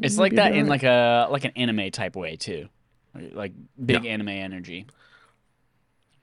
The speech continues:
Speaker 1: And then finally, last announcement here is Disney Dreamlight Valley. Speaking of, of, like,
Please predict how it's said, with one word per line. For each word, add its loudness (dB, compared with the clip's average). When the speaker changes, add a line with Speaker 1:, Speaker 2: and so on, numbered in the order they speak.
Speaker 1:
And 4
then 4
finally, 4
last 6
announcement 0
here 4
is 4
Disney 4
Dreamlight 2
Valley. 2
Speaking -6
of, 0
of, -6
like, -10